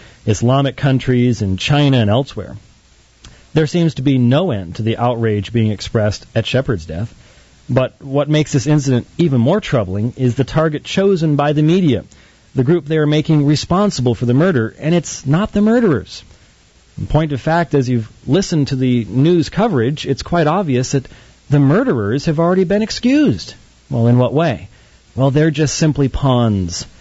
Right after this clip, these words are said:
They did what they did because of an atmosphere that was created by the true people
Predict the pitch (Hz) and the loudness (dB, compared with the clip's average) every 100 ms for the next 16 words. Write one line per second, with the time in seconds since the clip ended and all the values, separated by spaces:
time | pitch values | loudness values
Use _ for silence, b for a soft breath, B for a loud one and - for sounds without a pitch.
0 | b b b - 127 143 160 156 151 143 | b b b -6 0 2 2 2 2 2
1 | 127 - 151 135 196 185 180 160 131 156 | -2 -8 -4 0 0 0 -2 -2 0 0
2 | 156 123 127 151 147 143 147 - 180 202 | 0 -2 -2 0 0 0 0 -2 -2 0
3 | 202 - 180 175 147 139 - - 156 151 | 0 0 0 0 -2 -8 -6 -2 2 2
4 | 127 139 139 139 - - 240 269 247 262 | 0 -2 -2 -4 -4 0 0 0 0 -2
5 | 156 104 | -2 -6